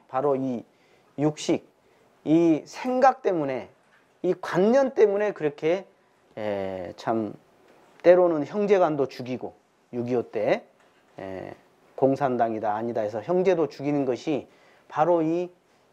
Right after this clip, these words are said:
생각의 차이, 이데올로기에서 그런 것이 많았던 겁니다. 그리고 보통은 이 중생들은 아까 시비에서도 이해관계고,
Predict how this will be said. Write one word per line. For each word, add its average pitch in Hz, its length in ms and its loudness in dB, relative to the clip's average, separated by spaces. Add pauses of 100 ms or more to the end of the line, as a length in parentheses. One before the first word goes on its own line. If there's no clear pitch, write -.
(120)
생각의 - 760 0
차이, - 340 -6 (720)
이데올로기에서 151 1000 4 (420)
그런 123 240 -2
것이 107 220 -2
많았던 110 480 -6
겁니다. 95 360 -16 (220)
그리고 170 480 4 (240)
보통은 202 680 0 (540)
이 123 560 0 (680)
중생들은 190 760 2
아까 151 260 0
시비에서도 160 960 2
이해관계고, 147 1040 2